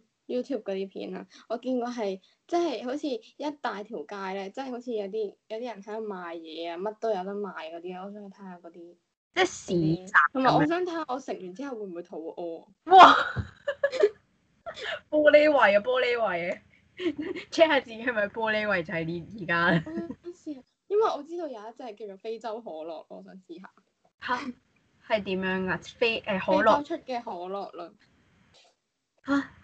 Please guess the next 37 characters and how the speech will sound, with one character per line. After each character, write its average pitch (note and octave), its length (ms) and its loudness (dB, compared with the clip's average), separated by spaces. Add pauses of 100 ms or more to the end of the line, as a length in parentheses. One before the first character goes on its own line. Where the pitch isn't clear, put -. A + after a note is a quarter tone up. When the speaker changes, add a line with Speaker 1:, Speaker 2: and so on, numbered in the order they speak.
(160)
Speaker 2:
非 C4 100 6
可 - 140 -6
樂 A3+ 220 10
咁 G3+ 100 0
嘅 G3+ 180 0
味， E3 260 -2
唔 F#3 140 0
係 F3+ 180 4
可 F#3+ 60 2
樂 A3 180 6
咁 F#3+ 120 -2
嘅 F#3+ 160 0
味 - 280 -4
嘅。 - 20 -6
Speaker 1:
我 F4+ 60 0
唔 C#4+ 260 -4
知 C#4 120 -12
咧， D4 220 -4 (160)
佢 D#4 120 -6
話 C4 120 -8
非 C#4 200 -10
洲 C#4+ 80 -6 (100)
可 C4+ 80 -10
樂 G3 380 -10
咯， F3 200 -12
叫。 F#3 100 -12 (540)
Speaker 2:
係 G#3 120 0
紅 F#3 260 2
色 - 100 -12 (220)
罐 F#3+ 160 2
嘅。 F3 280 4 (1600)
Speaker 1:
唔 D4 60 -4
係 C4+ 260 -2
啊， C4+ 240 -4
唔 G3 60 -6
係， A#3+ 260 0
係， A3 220 -2